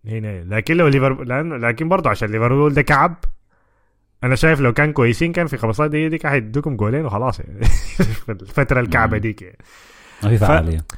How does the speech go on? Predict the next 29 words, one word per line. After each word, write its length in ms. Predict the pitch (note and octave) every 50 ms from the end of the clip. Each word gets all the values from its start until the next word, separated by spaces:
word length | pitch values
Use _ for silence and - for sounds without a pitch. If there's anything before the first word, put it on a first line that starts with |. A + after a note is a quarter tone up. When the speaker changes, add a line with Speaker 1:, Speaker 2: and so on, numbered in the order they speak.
| - - - - - -
Speaker 1:
فأنا 380 | - F3 G#3 B3+ D4 D4 D4+ B3
م-، 40 |
ممكن 260 | A3+ C4 C4 - A#3 G3
ما 160 | G3+ A#3 A#3+
أقدر 240 | A#3+ A#3 G3+ F3+ D3+
أ-، 400 | C3+ C#3+ C#3+ C#3+ C#3+ D3 C#3+ -
يعني 480 | - A#2 A2+ A2+ A2+ G#2 G2+ G#2 - - _ _ _ _ _ _ - -
أوديغارد 460 | C#3 C3 C#3 C#3 E3 F#3 G3+ F#3 F3
ورايس 640 | D3 A#2+ G#2+ G#2 A2+ A2+ C3+ D3+ D#3+ D3+ - - A#2+
وهافرز 1040 | G#2 G#2 G#2 - - - _ _ _ _ _ _ - A2+ B2+ C3+ C#3+ D3 C3+ A2+
برضه 220 | A#2+ C#3+ D3+ C#3 B2+
كان 160 | - C#3+ C#3
كلهم 280 | - E3 D3+ C#3 A#2+ G2+
بيضيعوا 380 | G2+ G2 A#2+ C3 B2+ A2 G2+
كور 180 | G2 - C3 B2
في 80 | G2
الفترة 320 | G2 F2+ - A#2+ - A2+ G2+
دي، 180 | G2+ A#2+ C#3
فما 260 | C#3+ - B2 A2+ B2 C#3
كانوا 220 | C#3 D3+ C3 A2
كويسين 400 | F2+ - F#2+ G2 - - C3+ B2+
أول 180 | B2+ A#2+ A#2 F#2
خمستاشر 380 | - G2+ F#2+ E2+ G#2+ A#2+ A#2
دقيقة 360 | A2 F#2 F2+ G2 G#2+ A2 A2
دي، 80 | A#2 B2+
ودي 140 | A#2 A2+ B2
كان 160 | - B2+ B2
مشكلة 360 | A#2+ B2 - - - A#2+ G2
صراحة. 360 | F2+ F#2 F2+ F#2+ A2 G#2+ A#2+